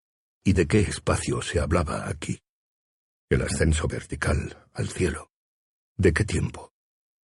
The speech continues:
El mundo luminoso de lo mutable.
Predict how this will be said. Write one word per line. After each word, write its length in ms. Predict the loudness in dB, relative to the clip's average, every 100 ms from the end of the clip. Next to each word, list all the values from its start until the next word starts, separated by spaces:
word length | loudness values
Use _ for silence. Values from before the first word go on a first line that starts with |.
| _ 0
El 160 | 4
mundo 380 | 6 6 4 -2
luminoso 640 | -4 -4 0 0 0 -4
de 160 | -2 0
lo 100 | -2
mutable. 560 | -4 -8 -8 -8 -8